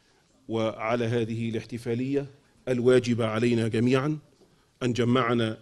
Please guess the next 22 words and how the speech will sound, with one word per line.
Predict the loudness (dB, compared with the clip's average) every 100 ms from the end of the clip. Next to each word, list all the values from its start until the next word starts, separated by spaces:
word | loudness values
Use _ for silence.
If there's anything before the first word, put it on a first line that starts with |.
| -6
مع | -4
هذه | 2 2 2 -2
الكوكبة. | -2 -4 0 0 0 -4 -12 _ _ -20 _ -8
آه، | -4 -2 -2
نحن | 2 2 4 4
عندما | 4 4 4
نتكلم | 4 2 2 4 4 4
كمصريين | 4 2 0 -2 0 2 2 -2 -8 -20 _ _ _ -12
حتى | -10 -4 0 0 0
نفتخر | -2 -2 2 2 2
بأنفسنا، | 2 0 -2 -4 -4 -2 -4 -6 -18 _ _ _ _ _ _ _ -20 _ _ -6
الجينات | -2 0 4 6 6 6
المصرية | 6 4 4 2 4 2 2 -6 -4
مختلفة | -2 2 4 4 4 2 0 -2 _ _ _ -2
عن | -2 0 0
أي | 2 2
جينات | 0 4 4 4 0 -14 -16 -20 _ -4
لأي | 0 2 4 4
إنسان | 2 2 4 2 0 -4
على | -2 -2
كوكب | 2 0 0 -2
الأرض. | -2 -6 -10